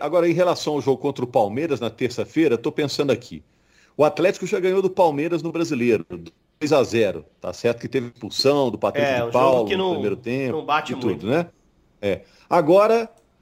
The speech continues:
Speaker 1: empata com o Palmeiras em São Paulo, o Atlético jogando melhor, perdendo um pênalti. Imagino que o Palmeiras vai vir enfrentar o Atlético no Mineirão, com torcida, com respeito enorme, né? Embora o discurso do Abel Ferreira,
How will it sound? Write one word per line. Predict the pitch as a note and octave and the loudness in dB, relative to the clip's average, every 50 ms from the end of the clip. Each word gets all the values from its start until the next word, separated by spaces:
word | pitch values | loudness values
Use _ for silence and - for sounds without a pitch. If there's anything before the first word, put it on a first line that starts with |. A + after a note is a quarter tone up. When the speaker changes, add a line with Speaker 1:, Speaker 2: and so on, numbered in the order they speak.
| _ _ _ - | _ _ _ -6
Speaker 1:
empata | - D#3+ D#3+ E3+ F3+ E3+ F3 - - F3 F3 G3 A3+ A#3+ A#3 - A#3+ A3+ | -2 0 0 0 0 -2 -4 0 2 2 4 4 2 0 0 -2 -2 -2
com | - - F3+ F3 | 0 0 0 0
o | E3+ | 2
Palmeiras | E3+ E3+ D3 C3 A2+ A#2 C3 D3 D#3 D#3+ - | 2 2 2 2 2 0 -4 -4 -4 -4 -4
em | D3+ D3 | -6 -6
São | - - D#3+ C3+ A2 | -4 -2 -2 -2 -2
Paulo, | - - G#2+ G#2 A2 B2 C#3 D3+ E3+ E3 - | -2 -2 0 0 2 2 2 0 -2 -2 0
o | C3+ | -2
Atlético | B2 B2 B2+ C3 B2+ B2+ - A#2+ | -2 0 0 -2 -2 -2 -2 -2
jogando | A2+ A#2+ G2+ C3 D3+ D3+ C#3+ | -2 0 0 0 0 0 0
melhor, | C#3 A2 F#2 G2 G#2+ A#2+ C3+ C#3+ B2+ - | 0 0 2 2 4 4 4 4 2 0
perdendo | C3+ A2 - - A#2 B2 C#3+ | -2 -4 -2 -2 -4 -4 -4
um | B2+ | -6
pênalti. | - - G#2+ G2+ A2+ B2 C3 C3+ B2+ - - B2+ - _ _ _ _ _ _ _ | -4 -2 -2 0 0 0 -2 -2 -4 -4 -10 -12 -12 _ _ _ _ _ _ _
Imagino | - E3 E3+ D3+ C3+ - F#3+ A3 | 0 2 2 2 4 2 2 0
que | - - | 0 -6
o | F#3+ | -6
Palmeiras | - - F3 C#3+ B2+ A#2+ C#3 F3 G3+ G3+ D#3 - - | 0 2 2 2 2 2 0 2 2 2 0 0 0
vai | D#3 C#3+ | 0 -2
vir | A2+ A2+ C#3 E3+ E3 | 0 -2 -4 -4 -4
enfrentar | D#3 - - C3 A2+ G2+ - C3+ C3+ | -4 -2 -2 -2 -2 0 0 0 0
o | C3+ B2 | 2 0
Atlético | G#2 F2+ - G#2 G#2+ C3 D3+ C#3+ - - - D#2 F2 | -2 -2 -2 -2 0 0 0 0 -4 -10 -16 -12 -8
no | A2 B2 | -6 -2
Mineirão, | C3 D#3 D#3 C#3+ A2 G2 G#2 A2+ C#3 C#3+ A#2 | -2 2 2 2 2 2 2 0 0 -2 -4
com | - - C#3 E3 | -4 -4 -4 -4
torcida, | E3 - B2+ - - - - C#3 E3+ E3 - - - - _ _ _ _ _ _ | -2 -2 -4 -6 -6 -6 2 2 4 4 4 0 -2 -10 _ _ _ _ _ _
com | - D#3+ | 0 2
respeito | E3 E3 D#3+ B2+ - - - _ - C#3+ E3+ E3+ E3+ - A#3 A#3 F3+ B2+ G#2+ F#2+ - _ - | 4 4 4 2 0 -4 -6 _ 2 2 2 2 0 -6 -8 -6 -6 -8 -8 -10 -12 _ 0
enorme, | C3 E3 E3+ D3+ C#3 C#3+ C#3+ C#3 A#2 G2 G#2 G2 G2+ A2+ | 2 4 4 6 6 6 4 4 2 0 -6 -10 -8 -8
né? | B2+ D3+ F#3 F#3+ F#3 _ _ - | -6 -6 -8 -10 -12 _ _ -12
Embora | B2+ C3+ B2 G#2+ A2+ B2+ D3 D#3 D#3+ | -8 -8 -6 -4 -2 -2 0 0 0
o | D3+ C3 | -2 -4
discurso | A#2 - - - - C3 A#2+ - - | -8 -16 -18 -14 -14 -14 -14 -10 -8
do | A2+ A#2 A2 G2+ G2 | -4 -4 -2 -2 -2
Abel | G2+ G2 F#2 A2 A#2 A2+ | -4 -4 -2 -2 -2 -2
Ferreira, | - G#2 F#2+ F2+ A2 G#2+ - | -2 -6 -4 -4 -6 -8 -8